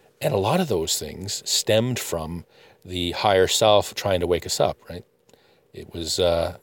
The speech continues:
it wasn't just a mental problem. It was an overall state of being that just did not want to live the way everybody else lived. We wanted to break out, but it just seemed like it didn't make any sense. It was even more insane to not be part of the norm.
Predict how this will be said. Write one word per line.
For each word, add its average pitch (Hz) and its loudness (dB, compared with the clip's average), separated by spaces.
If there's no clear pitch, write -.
it 104 -8
wasn't 98 0
just - 0
a - -8
mental 95 0
problem. 80 -4
It 101 0
was 95 4
an 107 -2
overall 104 6
state 107 2
of 87 -2
being 98 2
that - -6
just - 2
did 98 -4
not 98 0
want 92 2
to - -10
live 95 2
the 95 2
way 87 2
everybody 85 -2
else 80 -8
lived. 120 0
We 87 -8
wanted 92 -2
to 90 -8
break 98 0
out, 92 -4
but - -6
it - -12
just - 0
seemed 95 -2
like 92 -4
it - -14
didn't - -6
make 82 -2
any 85 -4
sense. 131 2
It 92 -4
was 90 -4
even 90 -2
more 147 6
insane 90 0
to - -2
not 98 2
be 98 -8
part 92 2
of 82 -4
the 90 -4
norm. 104 2